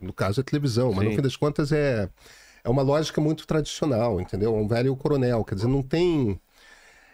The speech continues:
Speaker 1: é, não tem, mesmo esses caras, Arthur Lira, entendeu? É, é, Renan Calheiros,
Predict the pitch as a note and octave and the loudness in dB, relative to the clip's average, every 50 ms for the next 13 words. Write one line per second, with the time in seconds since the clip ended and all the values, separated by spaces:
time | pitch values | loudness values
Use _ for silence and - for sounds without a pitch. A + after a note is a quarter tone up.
0 | _ _ _ - G#2+ A2 G#2+ G#2+ G2+ F#2+ F#2 F2 F2 - - A#2 B2 C#3 C3+ B2+ | _ _ _ 0 0 2 2 2 2 2 0 0 -2 -2 -2 0 2 2 0 0
1 | C3 - - D#3+ D3 D#3 E3 D#3+ D#3 D3+ C#3+ C3+ B2+ B2 A2+ G#2+ G#2 G2+ G2 F#2+ | -2 -2 0 0 2 2 2 2 2 2 2 2 2 2 2 0 0 0 0 -2
2 | F#2 F2 F2 F2 - B2+ - F2+ - - - - - - - - E4 F#4 F4 - | -2 -4 -6 -6 -6 -8 -8 -10 -12 -16 -20 -20 -20 -4 0 2 2 2 2 2
3 | C4+ B3 - - D3 - - - D#3 D3+ C#3+ C3+ A#2+ A2 C#3 C3+ B2+ - - D3 | 0 0 0 0 -2 -2 0 0 0 2 2 2 2 0 0 -2 -4 -2 0 0
4 | B2 F2 F#2+ F2+ G2 A2+ C#3 D3 C#3+ A#2 G2+ G2+ F#2+ F2 D#2+ D#2 - B2+ - _ | 0 2 2 2 2 2 2 2 2 2 2 2 2 2 0 -2 -4 -10 -14 _
5 | _ _ _ _ _ _ _ _ _ - - B2 A#2+ A#2 - C3 A2+ A2+ C#3 C#3+ | _ _ _ _ _ _ _ _ _ -4 -2 -2 -2 0 0 0 2 2 2 2
6 | B2 A2 G2 F#2 E2+ E2+ F2 F2+ - - A2+ A#2 A2+ A2 A2+ A2 - C#3+ D#3 C#3 | 2 2 2 0 -2 -4 -8 -14 -6 -2 -2 0 2 0 0 0 2 2 2 2
7 | C#3+ D#3 C#3+ - A#2 G2 E2+ E2+ G2 B2 C#3 C#3+ C3 A2 G2+ F#2 E2+ D#2 - - | 2 0 0 0 -2 -2 0 0 0 2 2 2 2 2 2 0 0 -2 -4 -8
8 | - - | -14 -18